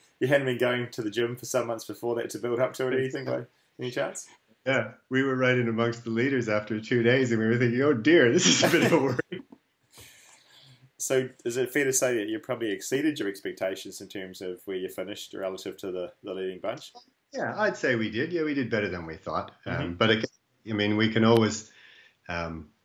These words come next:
Speaker 2: analyze that. I think that different years there's been some boats that are ridiculously fast, and this
Speaker 1: Mm-hmm.
Speaker 2: year there weren't any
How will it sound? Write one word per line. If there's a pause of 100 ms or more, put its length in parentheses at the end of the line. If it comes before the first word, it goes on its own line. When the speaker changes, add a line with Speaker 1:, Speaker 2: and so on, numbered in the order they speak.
(120)
Speaker 2:
analyze
that.
I
think
that
different
years (420)
there's
been
some
boats
that
are
ridiculously
fast,
and
this
Speaker 1:
Mm-hmm.
Speaker 2:
year
there
weren't
any